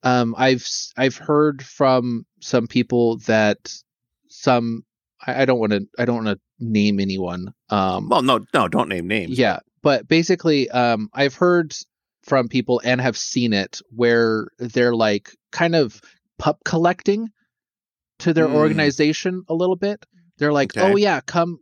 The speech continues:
Speaker 1: come hang out with us, you know, older gentlemen, and, you know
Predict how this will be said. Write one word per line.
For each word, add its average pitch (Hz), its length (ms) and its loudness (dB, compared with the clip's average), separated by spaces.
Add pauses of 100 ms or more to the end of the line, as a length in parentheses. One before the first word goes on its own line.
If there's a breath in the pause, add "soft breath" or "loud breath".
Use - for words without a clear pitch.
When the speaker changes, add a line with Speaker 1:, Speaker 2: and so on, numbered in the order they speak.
Speaker 1:
come 175 240 -2
hang 165 320 -2
out 156 160 0
with 143 220 0
us, 113 500 0
you 131 80 -6
know, 113 220 0
older 127 360 2
gentlemen, 110 720 -2
and, 104 380 -4 (100)
you 120 120 -4
know 98 320 0